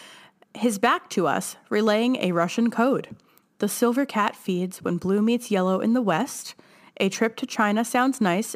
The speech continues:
if you tread lightly. The week is long." We see the scientist from the opening scene walk through what appears to be another Russian base of some sort, he approaches an observation room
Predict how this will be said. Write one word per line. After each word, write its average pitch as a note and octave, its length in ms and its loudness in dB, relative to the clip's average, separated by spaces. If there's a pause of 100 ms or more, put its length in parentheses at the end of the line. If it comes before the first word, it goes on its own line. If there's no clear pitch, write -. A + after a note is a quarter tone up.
if G3 160 -2
you G#3 100 0
tread G3 300 -2
lightly. F3+ 420 0 (520)
The A3 100 4
week F3+ 360 -2 (120)
is G#3+ 160 -2
long." E3+ 360 -4 (880)
We A#3 100 2
see B3+ 420 2
the B3+ 160 0
scientist G3 600 0 (100)
from F#3+ 380 0
the F3 140 0
opening B3 380 2
scene E3+ 480 -2
walk G3 300 2
through F3 260 -2
what E3+ 180 0
appears C#4 340 -2
to D4 100 0
be C4 120 2
another A#3+ 480 2
Russian F3 400 0
base D#3 240 -2
of E3 100 -6
some D#3+ 220 -2
sort, A3+ 320 0 (520)
he B3 80 0
approaches C#4 460 0
an C4+ 80 0
observation G#3+ 680 0
room F#3 320 0